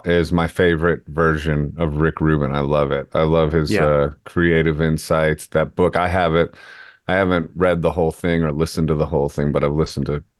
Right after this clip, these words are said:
Speaker 1: quite a bit of it, and I always check out his podcasts and stuff like that. He's,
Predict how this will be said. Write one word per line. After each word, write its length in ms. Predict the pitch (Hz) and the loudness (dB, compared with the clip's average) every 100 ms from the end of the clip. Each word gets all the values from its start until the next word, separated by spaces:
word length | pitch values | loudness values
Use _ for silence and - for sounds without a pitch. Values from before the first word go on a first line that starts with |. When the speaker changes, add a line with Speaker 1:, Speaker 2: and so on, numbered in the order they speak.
| - | -6
Speaker 1:
quite 200 | - 73 | 0 0
a 40 | |
bit 240 | 69 73 76 | 2 2 2
of 180 | 71 69 | 2 0
it, 220 | 67 - | -2 -2
and 160 | 73 | -2
I 220 | 73 76 71 - - _ _ _ _ | 0 -2 -4 -8 -20 _ _ _ _
always 320 | 95 87 80 | 2 2 2
check 200 | - 87 87 | 0 0 0
out 140 | 78 | 0
his 140 | 80 | 0
podcasts 800 | - - 76 78 - 73 73 - | -2 -2 0 -2 -2 0 -2 -6
and 120 | 76 | -10
stuff 280 | - 71 - | -6 -6 -2
like 180 | 73 - | -4 0
that. 200 | 78 78 | 0 2
He's, 480 | 90 85 82 - | 2 0 -2 -10